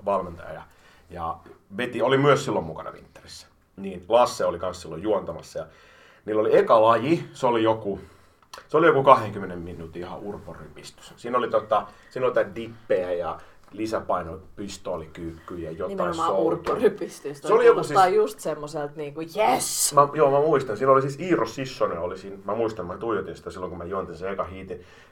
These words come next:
Speaker 1: Iiro näytti niin kärsivältä koko sen roskaan ja se oli sellainen, että mitä mä teen täällä. Mut anyway, mä, mä venin sen, mä tulin pois, mä kysyin, että mitä, mitä,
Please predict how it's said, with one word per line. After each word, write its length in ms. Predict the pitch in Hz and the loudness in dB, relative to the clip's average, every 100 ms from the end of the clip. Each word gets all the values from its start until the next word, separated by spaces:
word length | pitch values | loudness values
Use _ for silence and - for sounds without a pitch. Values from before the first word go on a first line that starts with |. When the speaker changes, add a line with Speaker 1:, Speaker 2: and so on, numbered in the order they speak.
| _ _ 139 | _ _ -2
Speaker 1:
Iiro 200 | 165 101 | 0 0
näytti 260 | 98 95 | -4 -6
niin 220 | 117 165 - | -6 -4 0
kärsivältä 560 | 123 104 85 69 76 - | 2 2 -2 -10 -12 -10
koko 220 | 160 113 | -6 -4
sen 140 | 107 | -2
roskaan 380 | 98 - - 80 | -2 -4 -6 -8
ja 80 | 82 | -8
se 60 | 95 | -12
oli 80 | - | -14
sellainen, 280 | 90 92 - | -14 -16 -16
että 120 | 110 | -18
mitä 200 | 117 - - _ _ _ - | -18 -20 -20 _ _ _ -16
mä 100 | 85 | -12
teen 420 | - 80 69 - | -10 -10 -10 -12
täällä. 360 | - - - - - - - - - - - - | -12 -10 -12 -14 -16 -18 -18 -18 -18 -20 -16 -10
Mut 120 | - | 0
anyway, 340 | 165 135 90 90 | 2 4 2 2
mä, 140 | 107 | -2
mä 100 | 110 | 2
venin 280 | 107 180 180 | 2 2 0
sen, 140 | 110 98 | -6 -6
mä 80 | |
tulin 260 | 95 101 95 | -6 -6 2
pois, 180 | 139 113 | 4 4
mä 60 | 92 | -4
kysyin, 260 | 107 90 87 | -10 -10 -12
että 120 | 80 113 | -8 -8
mitä, 200 | 127 - | -8 -6
mitä, 200 | 127 127 | -6 -6